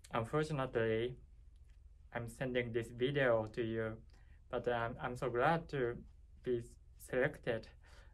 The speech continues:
this great prize as a finalist. And also, it is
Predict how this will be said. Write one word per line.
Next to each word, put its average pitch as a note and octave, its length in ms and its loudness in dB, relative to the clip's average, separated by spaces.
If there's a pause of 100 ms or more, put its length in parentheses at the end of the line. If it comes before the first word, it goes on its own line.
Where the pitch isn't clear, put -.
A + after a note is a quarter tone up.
(380)
this B2 200 -2
great B2 420 0
prize A#2+ 500 0 (680)
as A#2+ 120 -2
a A2 60 0
finalist. B2+ 680 -2 (440)
And A#2+ 120 -6
also, C3 580 0
it C3 340 -8
is C#3 500 -4